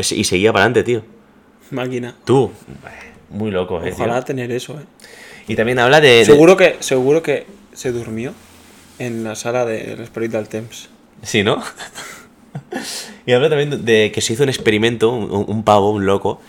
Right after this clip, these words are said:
Speaker 1: que quiso aguantar, eh, lo máximo que podía despierto, ¿sabes?
Speaker 2: Sí.
Speaker 1: Que muchos médicos le recomendaban que no, tal.
Speaker 2: Lo he visto, lo he visto.
Speaker 1: Y él, eh,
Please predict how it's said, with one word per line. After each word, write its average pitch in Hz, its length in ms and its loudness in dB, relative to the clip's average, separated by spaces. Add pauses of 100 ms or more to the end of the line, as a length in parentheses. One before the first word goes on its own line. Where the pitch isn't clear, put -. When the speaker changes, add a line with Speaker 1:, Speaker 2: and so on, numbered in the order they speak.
(200)
Speaker 1:
que 101 100 -10
quiso 113 220 0
aguantar, 110 640 2
eh, 101 420 -2 (640)
lo 113 240 6
máximo 123 320 2
que 113 100 2
podía 113 220 6
despierto, 104 520 2
¿sabes? 107 180 8
Speaker 2:
Sí. 170 60 8
Speaker 1:
Que 107 60 6
muchos 113 300 2
médicos 117 360 2
le 107 120 2
recomendaban 98 400 0
que 98 140 2
no, 117 260 4
tal. 120 160 6
Speaker 2:
Lo 147 60 10
he 143 40 4
visto, 143 300 -2
lo 131 80 0
he 131 40 0
visto. 131 200 -4
Speaker 1:
Y 110 100 8
él, 113 220 8
eh, 104 560 4